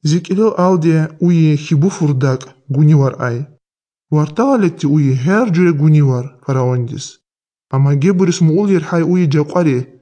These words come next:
зикилил але фурдак яс. Маха фиечин ле пуне Юсуфа.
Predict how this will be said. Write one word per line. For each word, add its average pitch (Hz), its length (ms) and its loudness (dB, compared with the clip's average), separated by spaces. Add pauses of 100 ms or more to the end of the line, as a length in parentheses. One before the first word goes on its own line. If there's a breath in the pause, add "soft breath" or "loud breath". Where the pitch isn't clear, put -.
зикилил 147 420 0
але 143 140 0
фурдак 139 420 -2
яс. 123 460 -8 (560)
Маха 160 320 0
фиечин 175 500 0
ле 131 240 -2 (260)
пуне 151 440 2
Юсуфа. 127 600 -6